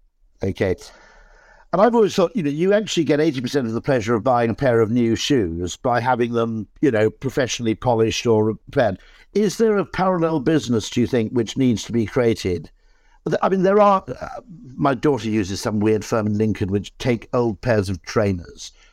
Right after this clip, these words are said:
that look basically as if they're fit for landfill,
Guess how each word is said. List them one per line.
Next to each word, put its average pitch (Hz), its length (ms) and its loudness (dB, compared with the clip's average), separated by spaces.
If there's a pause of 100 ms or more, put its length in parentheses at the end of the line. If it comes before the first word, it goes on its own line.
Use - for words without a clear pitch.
that 127 140 -2
look 139 460 -2
basically 110 400 0
as 104 140 0
if 110 160 0
they're 110 120 -2
fit - 300 -4
for 110 140 -2
landfill, 98 720 -4